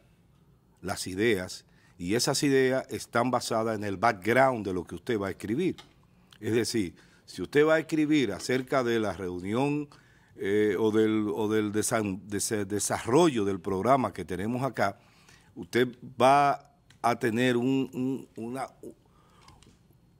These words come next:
o lo que usted escribe va a estar basado en lo que nosotros estamos haciendo aquí.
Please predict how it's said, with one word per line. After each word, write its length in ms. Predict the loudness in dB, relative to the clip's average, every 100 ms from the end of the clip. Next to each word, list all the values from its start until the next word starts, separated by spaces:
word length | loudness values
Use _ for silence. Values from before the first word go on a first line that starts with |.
| _ _
o 180 | 0 4
lo 120 | 2
que 100 | 2
usted 160 | 0 2
escribe 280 | 4 4
va 80 | 4
a 20 |
estar 240 | 2 0 0
basado 720 | 0 -2 4 6 6 0 -4
en 120 | -4 -4
lo 80 |
que 100 | -6
nosotros 400 | -8 -4 -4 -2
estamos 340 | -4 -6 -6 -8
haciendo 300 | -10 -10 -14
aquí. 220 | -16 -20